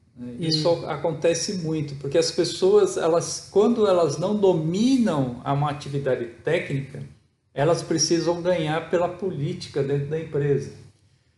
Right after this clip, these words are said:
Speaker 1: E fazer política é justamente isso, é você argumentar e jogar uma informação, muitas vezes sem, sem critério, sem embasamento,
Speaker 2: Uhum.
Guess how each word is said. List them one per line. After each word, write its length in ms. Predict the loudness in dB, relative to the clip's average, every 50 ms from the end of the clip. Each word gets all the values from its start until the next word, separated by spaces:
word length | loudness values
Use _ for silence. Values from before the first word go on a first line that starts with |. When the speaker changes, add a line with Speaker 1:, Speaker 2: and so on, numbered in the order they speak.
| _ _ _ _ _
Speaker 1:
E 400 | -4 0 0 2 2 2 2 2
fazer 320 | 4 4 4 6 6 4 4
política 1000 | 4 2 0 2 2 2 2 0 0 -2 -6 -10 -4 0 2 2 2 2 0 -2 0
é 120 | 0 0
justamente 640 | 2 2 0 0 2 2 0 0 -2 -6 -4 -2 0
isso, 300 | 2 2 2 2 2 2
é 40 | 0
você 380 | 2 0 -2 -4 0 2 2 4
argumentar 840 | 4 4 2 0 -2 -4 -6 -6 -8 -8 -6 -2 -2 0 0 0 0
e 40 | 0
jogar 640 | 2 2 2 2 0 0 0 0 0 0 -2 -4 -6
uma 160 | -6 -6 -6
informação, 880 | -6 -6 -2 0 0 0 2 0 -2 -2 -4 -4 0 0 2 2 2 0
muitas 460 | -2 -2 -2 -2 0 2 2 2 2
vezes 200 | 2 0 0 0
sem, 360 | 0 0 0 0 0 -2 -6 -6
sem 240 | -6 -6 -6 -6
critério, 680 | -6 -8 -10 -10 -12 -6 -2 0 2 2 2 2 2 0 -4
sem 500 | -4 -4 -2 -2 0 0 -2 -2 -4 -4
embasamento, 840 | -4 -2 -2 -2 0 -2 -2 -2 -2 -2 -4 -4 -6 -8 -10 -12
Speaker 2:
Uhum. 580 | -8 -6 -4 -4 -4 -4 -6 -8 -10 -10 -10